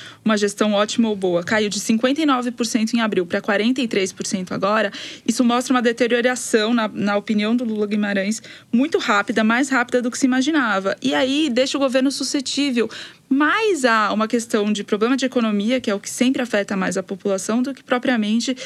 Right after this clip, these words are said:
questões de corrupção e de milícia. Então, essa questão da inflação ter feito o preço da carne subir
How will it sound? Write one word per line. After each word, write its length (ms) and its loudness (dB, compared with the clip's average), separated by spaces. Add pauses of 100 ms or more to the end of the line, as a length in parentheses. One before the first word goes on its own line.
(140)
questões 340 -2
de 100 -6
corrupção 840 -4
e 20 -2
de 120 -4
milícia. 260 -2
Então, 180 -2 (320)
essa 280 0
questão 480 0
da 200 -2
inflação 520 -2
ter 100 0
feito 340 -2
o 160 -2
preço 300 -4
da 100 0
carne 300 0
subir 560 -6